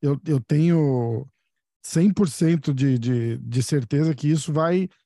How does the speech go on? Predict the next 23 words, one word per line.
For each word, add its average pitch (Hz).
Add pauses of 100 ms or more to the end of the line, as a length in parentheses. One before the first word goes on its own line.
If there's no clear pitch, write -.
(440)
vai, 151
vai 147
ser 180
a 180
virada 175
que 190
o, 175
o, 147
o 165
atleta 175
brasileiro 160
precisava 180
dentro 180
da 190
organização, 180
de, 156
de 175
força 240
de 190
mídia, 175 (460)
de 151
grana, 160
de, 135